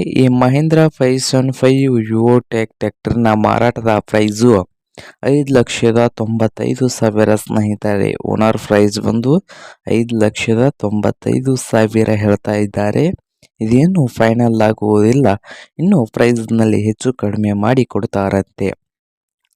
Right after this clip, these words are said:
ಹಾಗಾದರೆ ಈ ಮಹೀಂದ್ರ ಫೈವ್ ಸೆವೆನ್ ಫೈವ್ Vivo Tech ಟ್ರ್ಯಾಕ್ಟರ್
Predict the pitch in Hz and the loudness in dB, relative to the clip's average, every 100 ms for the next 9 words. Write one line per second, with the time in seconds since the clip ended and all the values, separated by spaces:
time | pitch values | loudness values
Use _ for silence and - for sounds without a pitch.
0 | - 104 107 113 135 143 151 113 104 95 | -6 -2 0 2 2 2 0 -2 -4 -2
1 | 104 107 127 127 131 127 - 104 - 117 | 0 0 0 2 2 2 0 -2 0 0
2 | 110 113 117 113 110 98 104 110 117 107 | 0 -2 -2 2 2 2 4 4 2 -2
3 | - 104 104 - | -8 -10 -10 -4